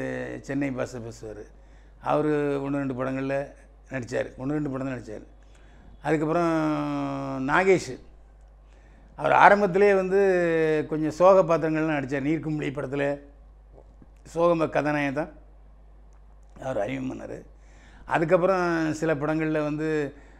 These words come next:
அஹ், ஹீரோவை விட அவர் ஓவர்டேக் பண்ணிலாம் குத்து-, முத்துக்குளிக்க வாரிகளான்னு படம் வந்துச்சுல்ல, அதுல ஜெய்சங்கரோட இவர் தான் கேரக்டர் ஜாஸ்தி. அந்த மாதிரி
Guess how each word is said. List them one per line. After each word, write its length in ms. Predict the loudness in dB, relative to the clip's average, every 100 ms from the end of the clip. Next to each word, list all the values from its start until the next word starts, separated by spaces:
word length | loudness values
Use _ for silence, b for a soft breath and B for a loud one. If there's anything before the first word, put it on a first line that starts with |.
| B
அஹ், 800 | -4 -2 0 0 -2 -4 -6 -10 -2
ஹீரோவை 300 | 6 8 8
விட 140 | 8
அவர் 180 | 8 8
ஓவர்டேக் 440 | 4 2 0 0
பண்ணிலாம் 680 | -2 0 0 0 -2 -4 -6
குத்து-, 260 | -10 -12 -14 b b
முத்துக்குளிக்க 640 | -14 -4 -4 0 -2 0
வாரிகளான்னு 580 | 0 0 0 -2 -2 -4 -6 -6 -8 -8 -10
படம் 240 | -8 -8 -8
வந்துச்சுல்ல, 280 | -8 -8 -6
அதுல 160 | -6
ஜெய்சங்கரோட 520 | -6 -6 -6 -4 -2
இவர் 180 | -2 -4
தான் 160 | -6 -6
கேரக்டர் 420 | -6 -8 -8 -8
ஜாஸ்தி. 240 | -8 -16 -20 -20 b b b b b b
அந்த 240 | -6 -2
மாதிரி 320 | 2 4 4